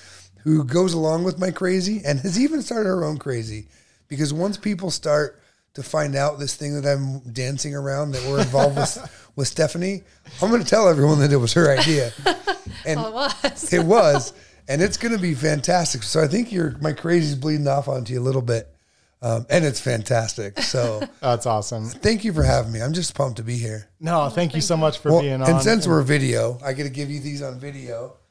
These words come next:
Speaker 1: So in the military, we have challenge coins. And so it's a whole thing about, like, getting a challenge coin. And there's a whole story behind it, history behind it.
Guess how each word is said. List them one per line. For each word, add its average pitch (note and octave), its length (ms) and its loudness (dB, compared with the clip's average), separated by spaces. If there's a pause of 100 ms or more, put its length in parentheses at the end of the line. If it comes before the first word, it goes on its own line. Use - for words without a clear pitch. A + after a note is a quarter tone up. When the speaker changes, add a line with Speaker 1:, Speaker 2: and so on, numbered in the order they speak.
(220)
Speaker 1:
So C#3+ 340 -2 (360)
in F#3+ 240 2
the F#3+ 40 0
military, C#3+ 540 2
we B2+ 140 2
have C3 160 2
challenge B2+ 420 -4
coins. G#2+ 420 -14 (520)
And C#3+ 240 0
so C3+ 100 2
it's B2 120 -2
a B2 40 -8
whole E3 380 2
thing C#3+ 300 -6
about, C3 260 -4
like, B2 160 -6
getting C#3 220 -4
a C#3 40 -2
challenge B2+ 380 -4
coin. B2+ 220 -6
And C3 140 -2
there's C3+ 140 -2
a B2+ 60 -6
whole E3 240 0
story C#3 420 -4
behind C3 320 -6
it, A2 40 -10
history C3 280 -8
behind B2 340 -6
it. B2+ 140 -10